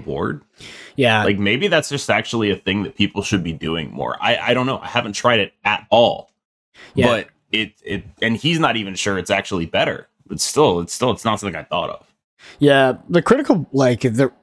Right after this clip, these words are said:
Speaker 2: critical point for me in regards to Lizard is just being able to pressure a lane on turn two and sort of win priority early in the game, um, rather than sort of the stat
Speaker 1: Yeah.
Speaker 2: dump.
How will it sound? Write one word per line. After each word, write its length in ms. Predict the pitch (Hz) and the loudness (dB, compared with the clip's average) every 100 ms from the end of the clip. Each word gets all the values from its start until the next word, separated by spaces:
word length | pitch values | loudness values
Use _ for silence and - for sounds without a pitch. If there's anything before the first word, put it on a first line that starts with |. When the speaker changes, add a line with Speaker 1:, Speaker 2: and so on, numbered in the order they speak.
| _ | _
Speaker 2:
critical 300 | - 202 185 | 2 4 4
point 260 | 139 147 139 | 4 2 4
for 120 | - | 2
me 220 | 113 117 113 | 2 4 2
in 240 | 104 101 101 | 0 -4 -6
regards 440 | 110 117 113 - | -2 0 0 0
to 100 | - | -4
Lizard 560 | 95 98 107 143 156 160 | -4 -4 0 2 2 2
is 180 | 127 - | -2 0
just 200 | 131 - | 0 2
being 220 | 127 123 | 2 4
able 360 | 117 110 110 104 | 2 0 -6 -6
to 340 | - 113 101 | -6 -4 -2
pressure 840 | - - 113 104 - 127 131 143 - | -4 -2 0 0 0 0 0 -2 -4
a 160 | 104 98 | -6 -4
lane 540 | 95 101 104 113 120 | -4 -4 -2 -2 -4
on 300 | 120 110 101 | -4 -8 -8
turn 500 | - - 107 101 98 - | -10 -6 -6 -6 -10 -12
two 440 | - 104 120 180 | -8 -6 0 0
and 180 | 147 110 | 0 -6
sort 160 | 117 | -6
of 120 | 107 95 | -6 -4
win 300 | 101 104 110 | -6 -6 -10
priority 540 | 101 95 98 98 98 - | -6 -4 -4 -6 -10 -12
early 400 | 92 92 98 92 | -14 -10 -10 -10
in 120 | 92 | -12
the 60 | |
game, 440 | 87 90 92 98 123 _ - - | -16 -14 -12 -12 -14 _ -20 -8
um, 240 | 95 87 90 | -6 -4 0
rather 300 | 107 107 104 | 0 0 -2
than 200 | 95 92 | -6 -10
sort 200 | 101 95 | -10 -12
of 100 | - | -10
the 80 | - | -8
stat 360 | - - 87 | -8 -6 -8
Speaker 1:
Yeah. 80 | - | -6
Speaker 2:
dump. 260 | 104 113 | -6 -8